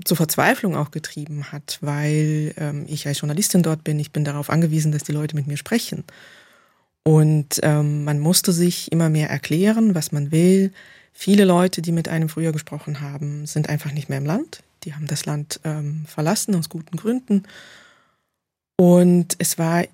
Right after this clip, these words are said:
immer frustrierender, ähm, weil man gewisse Themen, die mich selbst interessieren, die aber auch meine Leser letztlich interessieren, ähm, die Redaktion interessiert haben, an die kam ich nicht ran.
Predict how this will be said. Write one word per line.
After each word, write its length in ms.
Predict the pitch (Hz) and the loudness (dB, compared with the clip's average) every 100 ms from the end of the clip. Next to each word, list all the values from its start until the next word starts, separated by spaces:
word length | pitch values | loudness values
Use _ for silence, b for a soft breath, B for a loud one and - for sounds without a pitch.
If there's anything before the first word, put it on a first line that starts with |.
| _ _ _ | _ _ _
immer 340 | - 175 202 190 | 0 4 6 4
frustrierender, 1120 | - 175 - 196 214 175 147 147 143 143 147 - | 2 -6 -4 0 2 2 0 -2 -4 -8 -10 -12
ähm, 360 | 160 156 147 143 | -6 -4 -4 -2
weil 220 | 156 160 | 2 2
man 420 | 170 165 160 160 | 2 2 0 -2
gewisse 380 | 160 156 180 - | -2 0 0 0
Themen, 480 | 160 175 196 214 190 | -2 2 6 6 4
die 440 | 185 170 165 165 - - | 2 -2 0 -2 -4 -8
mich 180 | 147 | -6
selbst 300 | - 208 269 | 2 2 4
interessieren, 600 | 226 214 190 - 196 190 180 | -2 -2 -6 -4 0 2 0
die 140 | 147 | -4
aber 100 | 139 | -10
auch 200 | 131 - - - - | -12 -12 -20 -18 -16
meine 220 | - 139 | -14 -6
Leser 280 | - 240 208 | 0 2 4
letztlich 400 | 180 175 170 - | 2 0 -6 -6
interessieren, 680 | 160 165 - 165 160 156 156 B B B B B B B - | -6 -6 -6 -4 0 0 -2 B B B B B B B -4
ähm, 240 | 165 156 | 0 0
die 100 | 151 | 0
Redaktion 540 | 151 143 - 175 214 175 | -4 -6 0 2 4 4
interessiert 600 | 165 160 - 175 160 - | 2 -4 -4 -2 -2 -2
haben, 540 | 156 151 156 151 151 b b b b b b _ _ _ _ _ - | -4 0 0 2 0 b b b b b b _ _ _ _ _ -6
an 140 | - 165 | 2 4
die 140 | 180 | 4
kam 400 | 175 - - 170 | -2 -10 0 4
ich 160 | 180 - | 4 4
nicht 180 | - - | -2 0
ran. 400 | 165 143 139 | -2 -2 -6